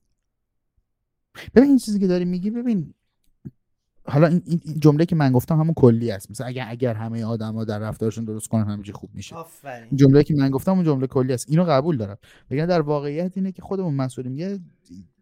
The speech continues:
Speaker 1: پارتی داره مارک منسون توی کتاب چیزش، اه... چی اسم کتابش؟
Speaker 2: هنر به تخم گرفتن؟
Speaker 1: هنر رندانه به تخم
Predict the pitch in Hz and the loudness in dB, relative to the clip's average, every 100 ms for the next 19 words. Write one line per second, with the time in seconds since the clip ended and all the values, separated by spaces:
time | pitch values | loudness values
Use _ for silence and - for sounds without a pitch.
0 | _ - 156 175 185 190 190 147 139 123 | _ -4 -2 -2 -6 -4 -2 -2 -2 -4
1 | 127 127 - 165 131 131 - 131 127 - | -4 -4 -4 -4 -4 -6 -8 -10 -10 -8
2 | 127 135 113 113 113 - - 120 117 110 | -6 -4 -4 -6 -12 -12 -10 -8 -6 -8
3 | 127 143 - _ _ _ _ _ _ _ | -10 -14 -20 _ _ _ _ _ _ _
4 | _ _ - 117 113 113 117 113 110 104 | _ _ -6 -4 -4 -6 -10 -12 -12 -14
5 | 65 80 78 71 _ _ - 170 165 170 | -16 -18 -20 -20 _ _ -6 -4 -4 -8
6 | 156 165 156 165 165 127 117 127 156 147 | -8 -8 -6 -8 -10 -14 -16 -16 -16 -16
7 | - 104 - 120 117 - - 170 202 _ | -14 -8 -8 -8 -14 -20 -20 -20 -20 _
8 | _ _ _ _ _ _ _ 127 135 143 | _ _ _ _ _ _ _ -4 -2 -2
9 | 127 123 139 147 135 | -4 -6 -8 -10 -12